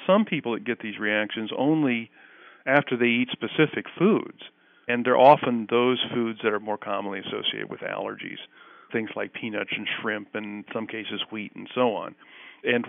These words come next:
they find when they don't eat that material before they exercise, they don't get this exercise-induced anaphylaxis. So a recommendation is if you think it's associated with the food, you know, don't eat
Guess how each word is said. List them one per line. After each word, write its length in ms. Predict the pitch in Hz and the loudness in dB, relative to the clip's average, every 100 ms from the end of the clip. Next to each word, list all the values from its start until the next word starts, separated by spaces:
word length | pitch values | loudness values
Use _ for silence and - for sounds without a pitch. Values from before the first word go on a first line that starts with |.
| - | 0
they 120 | 120 - | 0 4
find 260 | 147 139 120 | 6 6 4
when 100 | 113 | 0
they 160 | 110 | -2
don't 360 | 107 120 160 233 | 2 6 8 8
eat 160 | 147 104 | 6 -2
that 180 | - | -10
material 640 | - - 104 90 - - - _ _ - | -10 -10 -8 -8 -8 -10 -16 _ _ -14
before 380 | 110 - 117 | -10 0 2
they 140 | 110 101 | 2 0
exercise, 500 | 107 - - 107 113 | -2 -2 -2 -2 -4
they 100 | 117 | -2
don't 260 | 110 127 127 | 2 4 6
get 200 | 143 185 | 6 4
this 100 | - - | 2 -4
exercise-induced 920 | 101 - 98 98 104 - 104 107 - | -8 -6 -4 -4 -4 -6 -12 -10 -8
anaphylaxis. 800 | 104 98 - 98 107 120 - - - - - - - - - - - | -6 -8 -10 -10 -8 -10 -12 -16 -16 -20 -20 -20 -20 -20 -18 -4 6
So 340 | 139 123 113 - - - | 8 8 4 -4 -16 -6
a 120 | 110 | 0
recommendation 720 | 113 131 107 104 127 170 110 | 4 4 4 2 6 8 6
is 60 | 104 | -2
if 100 | 101 | -8
you 80 | 107 | -6
think 200 | 135 131 | -4 -2
it's 100 | 110 - | -4 -4
associated 380 | - 117 - 107 | -2 0 0 -2
with 140 | 101 | -2
the 60 | - - | -6 2
food, 300 | 254 165 135 - - - - | 6 6 4 -6 -20 -12 -2
you 80 | 127 | 2
know, 120 | 117 | 4
don't 360 | 131 147 160 | 6 4 4
eat 160 | 135 147 | -2 -4